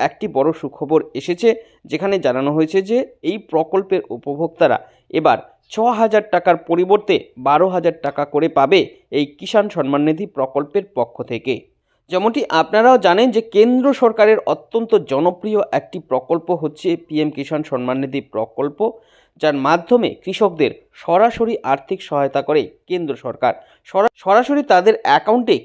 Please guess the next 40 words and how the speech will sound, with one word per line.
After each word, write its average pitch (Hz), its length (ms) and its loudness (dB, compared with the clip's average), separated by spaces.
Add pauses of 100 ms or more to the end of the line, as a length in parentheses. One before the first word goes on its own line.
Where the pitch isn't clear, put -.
কিস্তিতে 202 380 -10
কিস্তিতে 208 480 -2 (220)
টাকা 156 280 0
দেওয়া 117 220 2
হয়। 135 180 0 (140)
এই 165 200 -4
প্রকল্পেরই 220 600 2 (100)
একটি 147 300 -2
কিস্তির 156 440 -4
টাকা 127 300 0
বরাদ্দ 123 380 0
হয়েছে, 139 380 -2 (220)
যেটা 147 220 -4
কৃষকরা 165 540 -4 (200)
এবার 120 300 -2
পাবে। 120 260 0 (460)
তবে 220 200 0
অনেক 202 320 2
কৃষকই 262 500 -4
এবার 185 300 2
টাকা 156 260 2
পাবে 139 300 2
না, 202 100 4 (140)
সেটাও 175 360 0
এক - 160 -4
নির্দেশিকায় 147 680 -2
জানিয়ে 120 300 -2
দেওয়া 117 160 2
হয়েছে। 117 300 -8 (200)
তাই 120 140 -8
বুঝতেই 143 340 -4
পারছেন, 202 280 4 (380)
আপনিও - 340 2
যদি 247 240 -2
প্রধানমন্ত্রী 214 600 -2
কিষাণ 185 320 -6
সম্মান 156 340 -2
নিধি 165 220 -2
প্রকল্পের 139 520 -4
একজন 139 280 -4